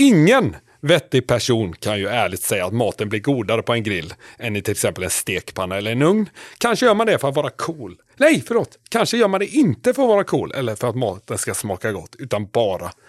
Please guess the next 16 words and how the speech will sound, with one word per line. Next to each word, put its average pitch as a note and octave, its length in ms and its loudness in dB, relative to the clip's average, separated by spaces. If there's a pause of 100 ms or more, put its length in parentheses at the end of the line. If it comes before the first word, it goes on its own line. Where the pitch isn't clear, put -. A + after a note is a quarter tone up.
(300)
för G2+ 120 -2
att - 60 -6
få G#2 100 -2
vara F2+ 260 0
i E2+ 40 -8
fred. - 380 -12 (220)
Då A#2+ 120 0
har A2 100 0
jag F#2 140 -4
be-, A2+ 160 -10
betydligt B2 580 -2
större F#2+ 360 -6
förståelse F#2 460 -8
för F#2+ 160 -10
det - 60 -18
och C#3+ 200 -8